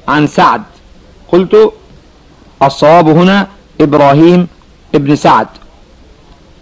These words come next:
عن صالح بن كيسان عن ابن شهاب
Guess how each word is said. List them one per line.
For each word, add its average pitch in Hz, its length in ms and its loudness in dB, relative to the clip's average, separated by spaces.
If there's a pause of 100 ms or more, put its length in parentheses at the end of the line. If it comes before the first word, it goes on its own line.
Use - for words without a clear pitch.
(1080)
عن 147 140 0
صالح 190 400 0
بن 151 140 -2
كيسان 147 560 -2 (880)
عن 151 140 0
ابن 151 200 0
شهاب 156 480 0